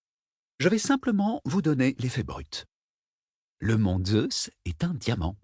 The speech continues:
un seul diamant d'une masse approximative d'un million de millions de tonnes. Ou, si vous préférez, environ deux fois dix-sept carats à la puissance dix.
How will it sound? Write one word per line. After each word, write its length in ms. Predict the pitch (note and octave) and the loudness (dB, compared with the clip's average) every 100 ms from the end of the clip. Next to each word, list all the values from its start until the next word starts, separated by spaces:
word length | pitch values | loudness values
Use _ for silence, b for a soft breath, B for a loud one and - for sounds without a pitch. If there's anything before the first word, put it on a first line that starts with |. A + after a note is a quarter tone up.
| - | 2
un 180 | A3+ G#3+ | 2 2
seul 460 | - - A#3+ A#3 | -4 -2 2 2
diamant 380 | F3 F#3 C#3+ C#3+ | 6 4 6 2
d'une 160 | B2+ D3+ | 2 2
masse 200 | G#3 - | 2 2
approximative 600 | - F3 F3+ F3+ - F3+ | 0 0 2 0 2 6
d'un 140 | B3+ | 6
million 280 | D4 G#3+ A3+ | 6 2 2
de 100 | F#3+ | 2
millions 240 | E3+ D#3 | 2 2
de 100 | A#2 | 0
tonnes. 400 | F2+ - G1+ - - _ _ _ _ _ _ _ A#3+ | -2 -4 -8 -12 -18 _ _ _ _ _ _ _ 4
Ou, 180 | B3 - | 4 2
si 160 | - | -4
vous 140 | E2 F3 | -2 2
préférez, 440 | A#2+ F3+ G3+ - - | 4 4 4 2 4
environ 380 | D3 C3+ F#3+ | 2 4 2
deux 200 | F3 F#3+ | 4 4
fois 200 | A#3 A3+ | 4 2
dix-sept 340 | G3 F3+ - - | 0 -4 -6 -4
carats 300 | E3+ E3+ A3 | -2 0 0
à 100 | G3 | 0
la 120 | F#3 | 0
puissance 360 | - C#3+ C3+ F2+ | 0 0 0 -2
dix. 360 | D#2 - - | -6 -6 -8